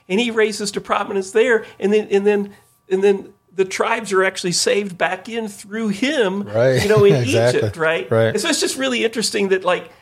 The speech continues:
Speaker 1: this, it makes sense in the whole biblical narrative in some senses. We, s-, I just, I'm starting to see more connections than I've ever seen before.
Speaker 2: Yeah, right. There's, yeah, just
Speaker 1: Right.
Speaker 2: never
Speaker 1: So,
Speaker 2: ends.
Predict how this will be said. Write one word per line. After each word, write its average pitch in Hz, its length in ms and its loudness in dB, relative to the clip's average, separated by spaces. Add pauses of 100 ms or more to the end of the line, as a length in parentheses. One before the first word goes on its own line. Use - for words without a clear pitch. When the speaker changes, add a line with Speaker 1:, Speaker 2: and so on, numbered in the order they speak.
(160)
Speaker 1:
this, - 340 -2 (880)
it 220 140 0
makes 214 300 0
sense 226 380 0
in 185 80 -4
the 185 80 0
whole 180 180 0
biblical 165 500 -2
narrative 147 480 0
in 135 120 -2
some 143 240 -2
senses. 143 320 -8
We, 165 100 -4
s-, - 220 -2
I 196 120 -2
just, 196 360 -8
I'm 175 120 -4
starting 175 220 -4
to 156 80 -12
see 170 160 -8
more 151 180 -2
connections 147 600 -6
than 139 140 -4
I've 120 120 -4
ever 131 220 -4
seen - 240 -8
before. 117 440 -6
Speaker 2:
Yeah, 101 220 2
right. 98 260 0
There's, 104 260 -2
yeah, 101 200 -2
just 110 260 -2
Speaker 1:
Right. 175 380 0 (140)
Speaker 2:
never 117 100 0
Speaker 1:
So, 110 160 4
Speaker 2:
ends. 104 240 -4